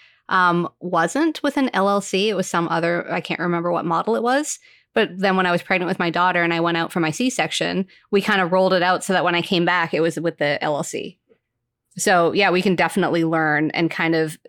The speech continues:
you know, do something that's maybe more tax advantaged or, you know, more clever or something like that. Or that just kind of makes more sense.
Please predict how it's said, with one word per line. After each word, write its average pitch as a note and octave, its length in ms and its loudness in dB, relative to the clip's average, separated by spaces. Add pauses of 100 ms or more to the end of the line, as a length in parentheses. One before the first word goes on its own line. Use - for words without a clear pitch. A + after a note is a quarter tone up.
you G3 120 0
know, D#3+ 200 0 (300)
do G3 140 0
something F3 300 0
that's D#3+ 160 -2
maybe D#3+ 220 -2
more E3 180 -2
tax - 480 -8
advantaged E3+ 920 -2
or, - 320 -6
you G#3 100 -2
know, E3+ 160 -2
more F3+ 300 -2
clever F3 580 -4
or F#3 60 0
something F3 360 0
like E3+ 200 -2
that. E3+ 180 -4
Or F#3 60 -2
that G#3+ 240 -4
just - 220 -4 (120)
kind F3+ 140 -2
of E3 60 0
makes E3 220 -4
more D#3 140 -2
sense. - 760 -6